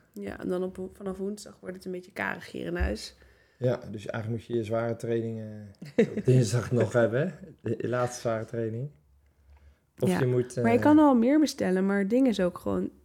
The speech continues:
Speaker 1: Sommige dingen gaan dan gewoon over de datum.
Speaker 2: Ja,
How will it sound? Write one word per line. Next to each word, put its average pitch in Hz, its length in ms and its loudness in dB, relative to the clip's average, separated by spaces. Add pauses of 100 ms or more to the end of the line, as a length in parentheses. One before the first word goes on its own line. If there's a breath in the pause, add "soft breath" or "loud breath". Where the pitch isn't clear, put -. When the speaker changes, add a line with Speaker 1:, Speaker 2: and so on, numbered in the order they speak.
(120)
Speaker 1:
Sommige - 380 -4
dingen 277 140 -2
gaan 233 120 -4
dan 214 80 -4
gewoon 214 360 -6
over 202 240 -6
de 175 80 -10
datum. - 680 -6 (920)
Speaker 2:
Ja, - 380 -14